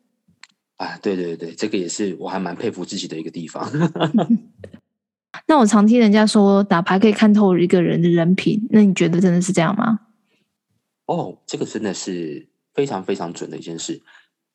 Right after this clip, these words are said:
Speaker 1: 呃，刘德华曾经说过一句话，
Speaker 2: 什么话？
Speaker 1: “牌品好，就是人品好。”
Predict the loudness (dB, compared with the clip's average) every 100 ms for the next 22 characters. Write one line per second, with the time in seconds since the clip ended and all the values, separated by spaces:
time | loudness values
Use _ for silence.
0 | _ -12 -10 -10 -12 -18 -20 _ _ _
1 | _ _ _ -4 -2 -2 -2 -4 -4 -8
2 | -6 -4 -4 -4 -8 -8 -10 -10 _ _
3 | _ _ _ -4 2 4 4 2 -2 -6
4 | _ _ _ _ _ _ -20 _ -8 -6
5 | -6 -8 _ -8 -6 -8 -10 -10 -8 -8
6 | -8 _